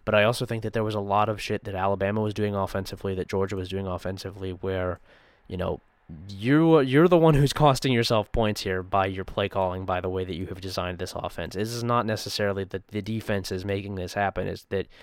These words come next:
you have one receiver, and when he gets hurt, you run out of options. Like, that's, that's your whole offense is one guy.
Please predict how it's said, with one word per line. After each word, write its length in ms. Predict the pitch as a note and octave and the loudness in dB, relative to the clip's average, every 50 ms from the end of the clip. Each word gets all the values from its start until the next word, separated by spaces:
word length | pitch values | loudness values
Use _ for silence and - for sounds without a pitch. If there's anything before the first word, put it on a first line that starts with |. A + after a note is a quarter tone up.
| - - _ _ | -20 -20 _ _
you 160 | - G#2+ A2+ A#2+ | -6 -2 2 4
have 160 | B2+ A#2+ A2+ | 4 4 4
one 240 | A2+ B2 B2 A#2 A2 | 2 2 2 2 2
receiver, 480 | G#2 - - A#2+ A#2+ G#2 G#2+ G#2 G2+ | 0 0 0 0 0 0 0 0 0
and 160 | G2 G2 G2+ | 0 -2 -2
when 160 | G2 F#2 G#2 G#2 | -4 -4 -4 -4
he 60 | G#2 | -4
gets 180 | G2+ G2 - | -4 -4 -4
hurt, 220 | - A2 A2 A2 E2+ | -2 0 0 0 0
you 160 | G2+ G2+ F#2+ | -2 -6 -4
run 180 | F#2+ G#2 G2+ G2+ | -2 -2 -2 0
out 140 | F#2+ F#2+ F#2 | 0 -2 -2
of 100 | F#2 F#2+ | -2 -2
options. 480 | F#2 G2 F#2+ - - - - - - | -2 -4 -4 -6 -8 -12 -12 -14 -14
Like, 100 | - G2+ | -14 -6
that's, 260 | - G2+ G2 - - - | -4 -4 -4 -4 -8 -6
that's 260 | - A#2+ A#2 - - | -2 -2 -2 0 0
your 100 | C3 A#2+ | 0 2
whole 200 | B2+ A#2+ A2+ A2+ A#2+ A#2 | 4 4 4 4 4 2
offense 300 | G2+ - G2+ G2 G2 - | 0 -2 -4 -6 -6 -8
is 100 | G2 G2+ | -8 -6
one 240 | G2 G#2+ G2 F#2 F#2+ | -4 -4 -4 -2 -2
guy. 360 | G2+ G2 F#2 F#2 F#2 F#2 | -2 0 0 -2 -4 -6